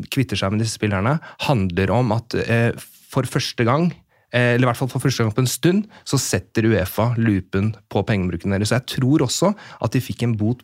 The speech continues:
på femogseksti millioner euro, eh, fordi at de hadde, foran denne sesongen, så brukte P S G hundre og ni prosent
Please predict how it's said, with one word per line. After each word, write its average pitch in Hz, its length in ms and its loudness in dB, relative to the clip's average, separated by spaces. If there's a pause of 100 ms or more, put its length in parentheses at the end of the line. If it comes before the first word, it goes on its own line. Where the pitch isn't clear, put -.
på 117 140 0 (260)
femogseksti 104 880 -2
millioner 107 560 2
euro, 95 380 0 (420)
eh, 107 800 2
fordi 110 440 0
at 101 220 -2
de 117 260 2
hadde, 104 600 0 (380)
foran 123 500 0
denne 104 160 0
sesongen, 113 460 0 (200)
så 117 240 0
brukte 117 540 -2
P 117 160 -2
S 117 160 -4
G 113 140 0 (100)
hundre 95 540 0
og 110 500 0
ni 113 400 2
prosent 131 640 -4